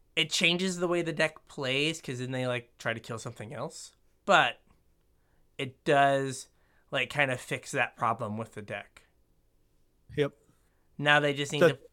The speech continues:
Speaker 2: I mean,
Speaker 1: pre-
Speaker 2: that's all it does, though, right? It doesn't go anywhere else.
Speaker 1: I don't think it goes anywhere else. I don't think it
Speaker 2: Yeah.
Speaker 1: is good. I think it is that niche thing where we just needed to put, like, Dualcaster Mage
Speaker 2: Yeah.
Speaker 1: in, in, in a format that doesn't have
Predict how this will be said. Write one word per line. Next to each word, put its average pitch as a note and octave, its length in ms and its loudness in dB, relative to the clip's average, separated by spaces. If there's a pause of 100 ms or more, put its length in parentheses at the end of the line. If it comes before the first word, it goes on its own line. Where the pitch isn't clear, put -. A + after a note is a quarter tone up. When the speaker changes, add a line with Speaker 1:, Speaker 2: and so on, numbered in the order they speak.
(100)
Speaker 2:
I - 20 0
mean, D#3 140 4
Speaker 1:
pre- D3+ 80 8
Speaker 2:
that's D3 140 4
all B2+ 160 6
it A2+ 100 2
does, G2 220 -4
though, A2+ 100 -10
right? A2+ 160 -6
It A#2+ 80 -2
doesn't C3 280 -4
go A2 180 -4
anywhere G2+ 340 -6
else. G2 380 -8
Speaker 1:
I G3 100 12
don't F#3 80 10
think F3 160 2
it E3 60 2
goes D#3+ 160 4
anywhere C3+ 320 0
else. G#2 280 -8
I C3+ 140 4
don't D3+ 180 4
think D3 260 -2
it C#3+ 100 -2
Speaker 2:
Yeah. C3+ 60 -2
Speaker 1:
is C3+ 220 -6 (220)
good. C3 260 -2
I B2 120 0
think C3 240 -6
it C3+ 40 -2
is B2+ 260 -6
that C3 360 0
niche C3+ 440 -6
thing C3 480 -4 (160)
where C3 140 -4
we B2+ 140 -4
just B2 240 -8
needed B2 240 -6
to B2+ 100 -6
put, B2+ 200 -8
like, A#2+ 400 -6
Dualcaster A#2+ 600 -2
Mage A2+ 480 -8 (600)
Speaker 2:
Yeah. G#2+ 180 -8 (220)
Speaker 1:
in, A#2 400 -4 (1300)
in, B2 340 -6
in C#3+ 120 0
a C3 120 -2
format B2 480 -2
that A#2 160 -6
doesn't B2 300 -6
have A#2 340 -2